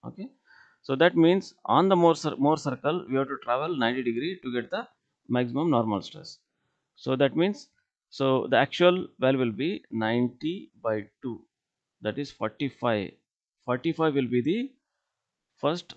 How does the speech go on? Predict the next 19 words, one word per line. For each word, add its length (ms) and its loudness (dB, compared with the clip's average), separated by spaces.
principal 480 -6
plane 320 -4
given 240 -4
by 140 -8
theta 240 -6
P 180 -12
one. 220 -12
So 220 6
now 200 8
I 80 8
want 220 6
to 60 2
know 220 4
what 240 4
is 120 2
the 120 4
plane 380 4
at 220 0
which 200 -2